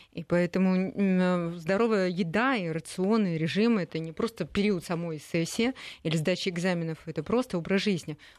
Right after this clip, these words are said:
у ребенка, он должен об этом знать. Поэтому тем самым он уже будет готов к сдаче экзаменов. Есть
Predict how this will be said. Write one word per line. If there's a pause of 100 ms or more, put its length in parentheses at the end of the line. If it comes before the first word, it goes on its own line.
у
ребенка,
он
должен
об
этом
знать. (120)
Поэтому
тем
самым
он
уже
будет
готов (220)
к
сдаче
экзаменов. (100)
Есть